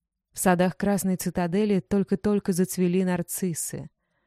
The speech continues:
Это значит, совсем скоро в северных районах материка начнет падать первый снег. А в теплом Ромбелиате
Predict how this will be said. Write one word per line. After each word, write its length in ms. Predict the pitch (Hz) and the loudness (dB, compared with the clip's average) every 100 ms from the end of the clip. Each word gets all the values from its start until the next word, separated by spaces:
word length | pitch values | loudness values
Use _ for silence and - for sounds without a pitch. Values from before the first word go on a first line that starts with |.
| _ - | _ -2
Это 260 | 190 180 175 | 0 2 0
значит, 480 | 165 180 - 180 | 0 -2 -4 -6
совсем 360 | - 170 - 156 | -4 -4 -4 -6
скоро 380 | - - 202 170 | -6 -2 -2 -2
в 60 | |
северных 460 | - 214 185 180 - | 0 2 2 0 0
районах 420 | 180 185 190 170 | 0 0 -2 -2
материка 540 | 170 165 156 - 196 202 - - - - | -4 -2 -4 0 -4 -4 -12 -20 -20 -8
начнет 460 | 180 180 - 262 - | -4 -2 -2 -4 0
падать 420 | 208 214 196 - | 2 2 -2 -4
первый 300 | - 196 175 | -2 0 0
снег. 560 | 185 - 147 135 - _ _ _ _ _ _ | -4 -6 -8 -8 -16 _ _ _ _ _ _
А 120 | - 170 | -4 -4
в 100 | - | 0
теплом 500 | 190 180 175 175 170 | 0 2 0 2 2
Ромбелиате 880 | 170 160 160 156 180 226 - 185 | 2 2 0 0 0 -4 -4 -6